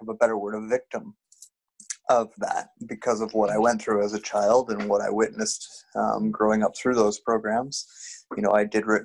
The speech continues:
witness a lot of rape. I did witness a lot of, um, uh,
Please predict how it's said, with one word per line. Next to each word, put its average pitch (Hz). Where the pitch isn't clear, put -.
witness 110
a 110
lot 104
of 104
rape. 107
I 120
did 107
witness 107
a 113
lot 104
of, 101
um, 110
uh, 226